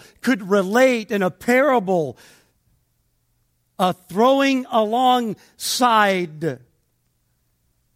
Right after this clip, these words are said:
Let me give you what I believe is the heart of Jesus for us today here. That you, as you listen to this story, this parable,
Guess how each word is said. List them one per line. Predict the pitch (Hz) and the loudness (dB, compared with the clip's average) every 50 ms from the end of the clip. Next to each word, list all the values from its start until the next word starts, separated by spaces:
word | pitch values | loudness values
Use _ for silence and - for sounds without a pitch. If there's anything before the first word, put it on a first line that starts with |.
| _ _ _ - | _ _ _ -6
Let | 185 208 | -4 -4
me | 226 208 | -4 -4
give | 160 151 220 247 233 226 | -4 -2 -4 -4 -4 -2
you | 214 220 220 214 202 185 147 - - - - | -2 0 0 2 0 0 -2 -6 -12 -12 -6
what | 196 190 208 | -2 0 2
I | 220 220 220 | 2 2 0
believe | 185 208 208 214 220 214 185 | -2 -4 -2 -2 -2 -2 -2
is | 202 170 143 | -4 -4 -2
the | 202 196 | 0 0
heart | 180 202 208 202 190 | 0 0 -2 -2 -4
of | 175 147 | -8 -10
Jesus | 135 131 160 202 220 226 208 151 165 185 156 - - - - - - - | -10 -8 -6 -4 -4 -4 -6 -6 -8 -8 -10 -10 -14 -18 -20 -20 -20 -10
for | - 196 196 | -4 -2 -2
us | 196 175 - | -2 -2 -4
today | - 196 175 160 185 185 180 | -8 -8 -4 -2 0 0 0
here. | 165 160 156 151 139 123 104 _ _ - - - _ - | 0 -2 -2 -4 -6 -8 -10 _ _ -20 -20 -20 _ -8
That | 160 143 202 208 202 185 175 | -2 0 0 0 -2 -4 -10
you, | 156 180 247 262 247 220 185 165 180 - | -6 -2 0 0 0 0 -2 -4 -4 -4
as | 190 190 185 139 123 | -2 -2 -4 -4 -6
you | 185 196 175 | -8 -8 -6
listen | 160 160 196 277 269 - - 285 277 196 | -4 -2 -2 -2 -2 -2 -6 -8 -8 -6
to | - 240 | -6 -6
this | 220 220 220 - - | -4 -2 -4 -4 -4
story, | - - - 208 180 160 147 139 127 120 107 - _ _ _ _ _ - | -8 -8 -6 -6 -4 -4 -6 -8 -8 -12 -14 -18 _ _ _ _ _ -8
this | 156 180 - - | -6 -6 -6 -8
parable, | - - - 202 180 170 160 147 123 139 120 | -10 -8 -6 -6 -4 -4 -6 -8 -8 -12 -14